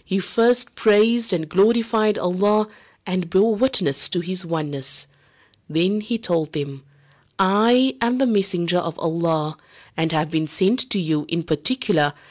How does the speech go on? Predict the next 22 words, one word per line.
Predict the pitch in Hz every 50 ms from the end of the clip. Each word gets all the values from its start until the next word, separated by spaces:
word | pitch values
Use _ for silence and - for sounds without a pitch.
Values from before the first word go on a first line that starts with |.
| - - _ -
and | 180 180 180 185
to | - 165 170 - - -
all | 214 214 226 247 262 269 269
mankind | 247 240 254 254 254 247 226 - 185 160 151 151 151 151
in | 165 165 160
general. | 165 175 170 165 160 151 151 147 143 143 147 - _ _ _ _ _ _ _ _ _ _ _
I | - 208 214 220
swear | 214 - - - - 254 254 233 202 175
by | 160 170 160
Allah | 156 151 160 160 170 170 170 170 175 170 - - - -
that | - - 185 175 196
you | 202 214
will | 220 240 220 196
die | 170 202 202 208 220 233 233
in | 247 - 196 185
the | 185 175
same | - - - 220 214 226 254 247 226 202
way | 220 226 214 185
you | 170 160 165 165
sleep | - - - 175 175 180 180 -
every | - 156 156 160 165 196 202
night, | 196 180 165 156 151 151 -